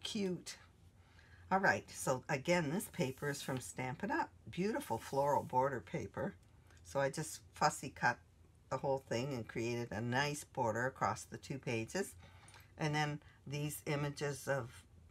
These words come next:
uh, daffodils are from Design Space. Love that. I just filled in all the space with them. And this is, um, from Creative Memories. It's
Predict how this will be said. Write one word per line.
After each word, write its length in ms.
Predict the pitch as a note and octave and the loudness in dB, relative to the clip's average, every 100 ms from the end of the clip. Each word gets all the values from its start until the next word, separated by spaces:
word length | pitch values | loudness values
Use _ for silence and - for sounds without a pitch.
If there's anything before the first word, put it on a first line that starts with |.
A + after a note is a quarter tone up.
| - - | -20 -10
uh, 200 | C#3 C3+ C3+ | -6 -6 -4
daffodils 840 | D#3 E3 F3 C3+ - B2 D3 F3+ - - - - - - - - | -2 0 -2 -6 -4 -4 -4 -4 -10 -20 -20 -20 -20 -20 -8 0
are 180 | C3+ | 0
from 300 | B2 C#3+ C3+ B2+ | 0 -4 -4 -4
Design 520 | C3+ - B2 G#2+ B2 | -4 0 2 2 -2
Space. 500 | - A#2 D3 B3+ - | -6 -2 -2 -2 -2
Love 340 | C3 A#2 A2 | 0 0 -2
that. 380 | - - C3 - - - - - - - - - - - - - | -2 -2 -2 -4 -8 -18 -20 -20 -20 -20 -20 -20 -20 -20 -20 -10
I 120 | D3 C#3 | -8 -6
just 220 | C#3+ - - - - | -8 -10 -16 -20 -18
filled 420 | - D3+ D3 D3 | -2 2 2 2
in 180 | D3+ D3 | 2 4
all 180 | C#3 | 4
the 120 | C#3+ D#3 | 2 -4
space 480 | - C#3 C3+ - - | -2 0 0 -2 -6
with 140 | C#3 | 0
them. 220 | D#3+ D#4 - - - - - - - | 0 0 -4 -18 -20 -20 -20 -8 0
And 380 | D3 C#3+ C#3 - | 2 2 0 -6
this 340 | C#3+ D3+ E3 - | 0 0 2 2
is, 360 | D3 C3+ - - C#3 | 4 4 0 -6 -2
um, 340 | C3+ C3+ - | 0 0 -4
from 540 | - - D3+ B2+ B2+ C3+ - - - - - - - - | -8 -2 2 2 0 -6 -14 -20 -20 -20 -20 -8 -8 -6
Creative 400 | - E3 D#3+ D3 | -2 0 0 0
Memories. 760 | C#3+ C#3+ C#3 D3 E3 F3 - - - - - - - - - - - - | 0 2 2 0 0 0 -4 -14 -20 -20 -20 -20 -20 -20 -20 -20 -14 -2
It's 380 | D3 - - | -2 -2 -6